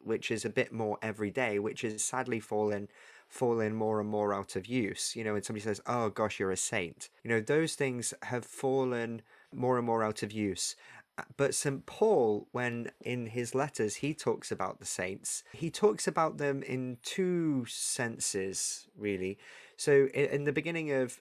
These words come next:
uh, the letter of the Romans, he says that he's writing to those called to be saints. So there's a sense in which there's something to come. But in Ephesians, he says, you know, "I,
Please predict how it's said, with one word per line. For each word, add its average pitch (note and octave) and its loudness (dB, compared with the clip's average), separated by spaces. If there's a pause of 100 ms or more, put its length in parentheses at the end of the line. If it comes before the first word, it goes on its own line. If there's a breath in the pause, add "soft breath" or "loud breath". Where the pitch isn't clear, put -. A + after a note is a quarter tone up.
uh, A#2+ 2
the A#2+ 0
letter A#2+ 0
of G#2+ -8
the A2+ -2
Romans, A2+ -2
he C3 -2
says C#3 2
that - -2
he's B2+ -2
writing C3+ 2
to B2+ -6
those A#2+ 0 (280 soft breath)
called D#3+ 0
to C#3 -2
be C3 0
saints. - -4 (300 loud breath)
So D#3 0
there's C#3+ 0
a D3 -2
sense F3 -2
in D3 -4
which - -2 (120)
there's B2 -2
something C3+ -4
to A2+ -6
come. F#2+ 0 (140)
But C#3 2
in C#3 -2
Ephesians, A#2 -2
he B2+ -4
says, A#2 -2 (380 loud breath)
you B2+ 0
know, B2 2
"I, C3+ 2